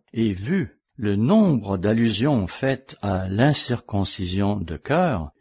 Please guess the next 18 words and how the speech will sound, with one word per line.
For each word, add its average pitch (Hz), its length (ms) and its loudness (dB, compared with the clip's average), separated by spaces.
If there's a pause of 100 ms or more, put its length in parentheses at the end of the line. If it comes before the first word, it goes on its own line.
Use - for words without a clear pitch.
(200)
et 98 100 2
il 98 120 2
y 95 80 2
a 76 80 -2
tant 123 200 0
de 101 80 2
passages 101 460 -4
qui 95 100 -8
en 98 120 -2
parlent, 120 380 -2 (520)
Pierre 185 320 0
s'est 113 160 -2
finalement 120 460 2
levé 110 280 2
pour 98 220 -4
dire, 117 400 0 (260)
verset 87 280 -4
sept, - 360 -2